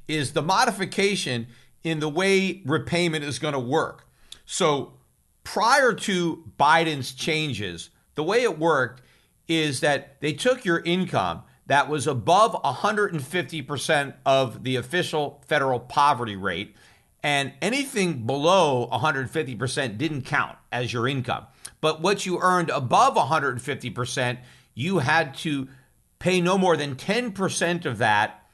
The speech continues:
in your student loan payments. And after twenty years of making your payments as required under the plan, if there was anything left over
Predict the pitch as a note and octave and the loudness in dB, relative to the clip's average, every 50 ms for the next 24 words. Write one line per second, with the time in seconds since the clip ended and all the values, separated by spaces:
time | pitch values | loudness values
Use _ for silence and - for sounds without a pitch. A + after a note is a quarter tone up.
0 | _ _ _ _ _ _ _ _ _ - D#3 D#3 D#3 D3+ D3 C#3+ - - - D#3+ | _ _ _ _ _ _ _ _ _ -4 -2 -2 0 0 -2 -4 -4 -4 -4 -4
1 | C#3 C#3 C3 B2 C3 C3 C3 A#2+ B2 B2 G2+ E2+ C#2 A#1+ - - - - _ _ | -4 -4 -4 -2 -2 -2 -2 -2 -4 -4 -6 -6 -8 -10 -16 -18 -20 -20 _ _
2 | _ _ _ _ _ - - D3+ D#3 D3+ D3+ D3 - - D3+ D#3+ E3 E3 - - | _ _ _ _ _ -6 -2 0 0 0 0 -2 -4 -2 0 2 2 2 0 -2
3 | E3 D#3+ B2+ - - - G#3+ A#3+ C4 C4+ A#3 G#3 F3+ E3 D#3+ D#3 D3+ D#3+ D3+ C3+ | -6 -6 -6 -6 -4 -2 0 0 0 0 -2 0 2 2 4 2 2 0 -2 -4
4 | - - - C#3 C#3+ A#2 A#2 C#3+ D#3+ F3 F3 E3+ E3+ E3+ E3 D#3 D3+ - - - | -8 -6 -4 -4 -4 -4 -2 -2 -2 -2 -2 -2 -4 -4 -4 -6 -8 -12 -16 -10
5 | B2 B2 C#3+ D3+ C#3+ C#3+ C3+ - - D3+ D#3+ E3+ E3+ C#3 B2 A#2+ A#2+ A#2 - - | -4 -2 0 0 0 0 -2 -6 -6 -4 -2 -2 -2 -2 -4 -6 -6 -8 -6 -2
6 | C3 C3 A#2+ G#2+ C3 B2+ - - - D3+ D#3+ D#3+ D#3+ D3 D3 C#3+ C3 B2+ A#2+ A2+ | -2 -2 -2 -2 -6 -8 -8 -4 2 4 4 4 4 4 2 -2 -2 -4 -6 -8
7 | - - - F#3 G3 F3+ C#3+ A#2+ A2 G#2+ A2 - - - - _ - D#3+ D#3+ D#3+ | -6 -4 -2 0 0 0 0 -2 -2 -4 -8 -14 -20 -20 -14 _ -6 -4 -2 -2
8 | E3+ D#3+ D#3+ D3+ B2+ F#3 G3 A#3 B3 G#3+ F#3+ F#3+ F3+ D#3 D3+ D3 D#3+ E3+ E3 C#3 | 0 0 0 0 0 -2 -2 -2 -4 -4 -4 -4 -4 -4 -2 0 2 2 2 2
9 | - - G#3+ A#3 B3 A#3 F#3 C3+ C#3 C3+ C3 B2+ - | 0 0 2 4 4 4 4 2 0 0 0 -2 -6